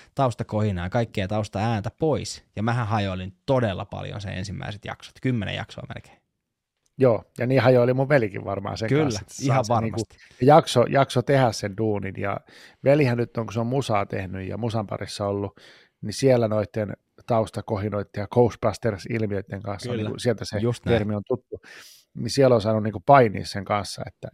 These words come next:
Speaker 2: että on aina ihmejuttuja. Mut toki niinku podcastissa on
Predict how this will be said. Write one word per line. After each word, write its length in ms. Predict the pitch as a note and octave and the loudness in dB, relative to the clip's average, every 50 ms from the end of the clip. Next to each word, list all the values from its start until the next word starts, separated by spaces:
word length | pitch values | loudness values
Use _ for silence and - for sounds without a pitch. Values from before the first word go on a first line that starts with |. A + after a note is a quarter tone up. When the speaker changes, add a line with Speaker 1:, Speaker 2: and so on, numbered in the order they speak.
| - | -12
Speaker 2:
että 200 | G2 - _ - G#2 | -14 -10 _ -6 -4
on 80 | G2+ | -2
aina 200 | G2+ G2+ G2+ G#2 | -2 -4 -4 -4
ihmejuttuja. 760 | G#2+ A2+ G#2 G2 G#2+ G2+ A2 G#2 G2+ - _ - A2+ A2+ A2 - _ - - - - - - _ _ _ | -4 -4 -4 -4 -6 -6 -6 -6 -8 -8 _ -4 -4 -4 -4 -6 _ -20 -20 -20 -20 -20 -20 _ _ _
Mut 180 | A2+ A#2+ - | -4 -4 4
toki 280 | _ D#3 C#3 - C#3+ C#3 | _ 4 6 8 6 4
niinku 180 | A#2+ A#2 G#2 G#2 | 4 4 0 0
podcastissa 720 | - - C3+ C3 - - G#2 - - - G2+ - - A2+ | 4 4 4 4 2 -2 -4 -4 -6 -8 -10 -4 0 0
on 140 | G#2+ G#2+ - | 0 0 -2